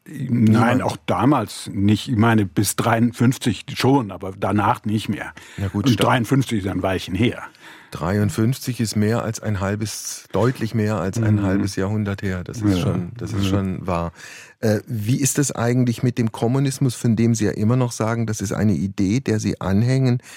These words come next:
Speaker 2: Wie viele tausend Lichtjahre sind wir davon eigentlich entfernt?
Speaker 1: Ja, Geschichte geht ja manchmal plötzlich. Das haben ich also zu meinem,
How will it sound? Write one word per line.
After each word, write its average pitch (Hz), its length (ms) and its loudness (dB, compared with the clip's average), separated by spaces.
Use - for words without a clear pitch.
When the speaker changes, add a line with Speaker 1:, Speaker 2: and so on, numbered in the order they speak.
Speaker 2:
Wie 107 160 2
viele 117 380 0
tausend 107 560 -4
Lichtjahre 104 760 -2
sind 98 300 -6
wir 85 80 -2
davon 92 460 -6
eigentlich - 340 -10
entfernt? - 540 -8
Speaker 1:
Ja, 135 320 4
Geschichte 147 480 0
geht 165 200 2
ja 165 100 4
manchmal 156 400 0
plötzlich. - 640 -2
Das - 380 -2
haben 127 400 2
ich - 340 -10
also 123 340 4
zu 117 200 2
meinem, 123 560 4